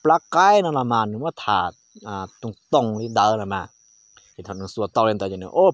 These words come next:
bông xuyên thả luôn. Chỉ nhớ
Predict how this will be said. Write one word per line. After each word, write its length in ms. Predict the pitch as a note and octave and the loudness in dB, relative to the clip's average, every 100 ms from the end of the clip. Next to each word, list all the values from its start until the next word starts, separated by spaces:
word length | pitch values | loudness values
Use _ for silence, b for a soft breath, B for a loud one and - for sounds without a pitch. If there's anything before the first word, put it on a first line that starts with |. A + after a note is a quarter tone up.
| _ | _
bông 200 | D3 D3+ | -2 0
xuyên 240 | C3+ C#3+ C3+ | -2 -2 2
thả 340 | G2+ A2 A2+ | 4 6 6
luôn. 240 | A2 F#2 F#2+ _ _ _ _ b b b b B2+ | 4 -2 -6 _ _ _ _ b b b b -2
Chỉ 40 | |
nhớ 160 | C3+ | 0